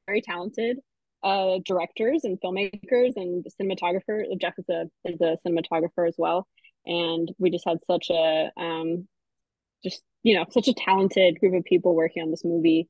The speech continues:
And, um, and I felt very lucky to, that, you know, it all coincided during covid. We got to make it, and I hope people enjoy it. Our movie's called Sorry About the Demon. I did not work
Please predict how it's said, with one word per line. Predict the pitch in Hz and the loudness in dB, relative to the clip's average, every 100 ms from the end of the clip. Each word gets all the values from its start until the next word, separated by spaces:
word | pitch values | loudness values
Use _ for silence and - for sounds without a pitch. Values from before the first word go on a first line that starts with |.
| - - - _ _ - | -10 -20 -20 _ _ -6
And, | 165 160 156 160 | -4 -4 -4 -4
um, | 156 143 143 165 185 | -2 -4 -4 -8 -6
and | 170 | -6
I | 156 - | -6 -6
felt | - 156 - | -4 -4 2
very | 170 | 4
lucky | 175 185 226 208 | 4 2 2 2
to, | 208 190 202 - _ _ - | 4 4 4 -2 _ _ 0
that, | 180 - - | 0 0 0
you | 196 | 2
know, | 180 190 | 2 0
it | 196 | 2
all | 190 | 2
coincided | - 214 214 208 208 240 233 | 4 2 4 4 4 4 2
during | 214 214 | 0 0
covid. | 208 208 285 254 | 0 0 2 0
We | |
got | 196 214 | -2 -6
to | 208 | -6
make | 196 214 | -8 -4
it, | 269 - | -6 -6
and | 185 | -10
I | 180 | -8
hope | 190 202 - _ _ _ _ - | -6 -8 -10 _ _ _ _ -6
people | 202 214 214 185 - | -4 -2 -2 -2 -8
enjoy | - 180 190 | -6 0 2
it. | 214 - _ | 2 -2 _
Our | 208 | 2
movie's | 262 269 | 4 4
called | - 240 | 4 2
Sorry | 226 | 4
About | 214 214 | 2 2
the | |
Demon. | 202 190 190 - | 0 0 -2 0
I | 240 | 2
did | 233 | 4
not | 220 | 4
work | 208 202 | 4 2